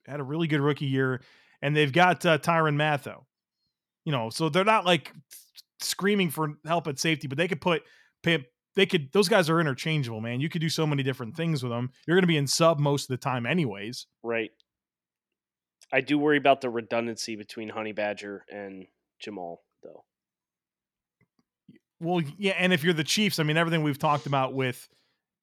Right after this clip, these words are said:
Speaker 1: continuing to draft well and get meaningful players on rookie deals and that type of stuff is gonna matter for them. They're gonna pay Mahomes, what, fifty million a year or something like that, right?
Speaker 2: Right.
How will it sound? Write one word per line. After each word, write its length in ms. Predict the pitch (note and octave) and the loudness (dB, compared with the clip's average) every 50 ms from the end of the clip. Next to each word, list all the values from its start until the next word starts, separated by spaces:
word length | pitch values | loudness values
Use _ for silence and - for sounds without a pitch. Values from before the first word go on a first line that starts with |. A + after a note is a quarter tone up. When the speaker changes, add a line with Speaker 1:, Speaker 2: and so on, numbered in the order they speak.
| _ _ _ _ _ _ _ - - C#3 - _ - _ _ _ _ | _ _ _ _ _ _ _ -20 -20 -20 -20 _ -20 _ _ _ _
Speaker 1:
continuing 540 | - F3+ E3+ - - F3+ F3+ F3 E3+ D#3+ C3+ | 0 0 2 2 4 4 4 4 4 2 2
to 80 | D#3 | 0
draft 360 | C3+ - D3+ D3+ C#3+ C#3 - | -2 0 2 2 2 2 0
well 180 | D3+ D3 C#3+ C#3+ | 0 0 0 0
and 100 | C#3 C3 | 0 -2
get 140 | B2 C#3+ C#3 | -2 -4 -4
meaningful 440 | C#3+ C#3+ C#3+ D3 D3 C#3+ C3+ - C#3 | -2 -2 -2 0 -2 -2 -2 -4 -6
players 400 | C3 - D3 C#3 C#3 C#3 C3+ B2 | -4 0 0 0 2 0 0 -2
on 100 | C3 B2+ | -2 -2
rookie 320 | C3 C#3+ D3 C#3 - C#3 | -2 -2 -2 -2 -4 -6
deals 340 | B2 B2+ C3+ C#3 C#3 C3+ A#2 | -4 -2 -2 -2 -2 -2 -2
and 100 | C3 C3 | -2 -2
that 140 | B2+ B2 A#2+ | -2 -4 -4
type 160 | - B2+ - | -6 -8 -6
of 80 | B2+ - | -6 -6
stuff 200 | - C#3 B2+ - | -4 -4 -4 -4
is 120 | B2+ G#2+ | -6 -6
gonna 140 | - C#3+ C3 | -4 -4 -2
matter 240 | C3 C3+ C3 B2+ A#2+ | 0 0 0 0 -2
for 100 | - C3+ | -4 -2
them. 120 | C#3+ D3+ | -2 0
They're 100 | C#3 D3+ | 0 0
gonna 120 | F#3 F#3 C3 | 0 0 0
pay 220 | - C#3 C3 B2 | 0 0 0 0
Mahomes, 500 | A#2 A#2+ A2 C3 D3 F3+ E3 C3+ A#2 A2 | -2 -2 0 2 2 2 2 2 -2 -6
what, 140 | A#2 A2 - | -8 -10 -6
fifty 300 | - D3 C#3+ - D#3+ D3 | -6 -6 -4 -4 -4 -4
million 300 | C#3+ C#3+ D3 D3 C#3+ C#3+ | -2 -2 -2 -2 -2 -2
a 40 | C#3+ | -2
year 220 | C#3+ D#3 F3+ E3 | -2 0 0 -2
or 40 | C3 | -2
something 340 | - - D#3+ D3 B2+ C#3 C3+ | -4 -6 -8 -8 -8 -10 -10
like 220 | C3 B2+ B2+ - | -8 -10 -10 -8
that, 220 | - C#3 C#3 C3+ | -8 -8 -8 -6
right? 120 | A#2+ A#2+ B2 | -2 0 0
Speaker 2:
Right. 160 | A#2+ A#2 A#2 | 0 0 -2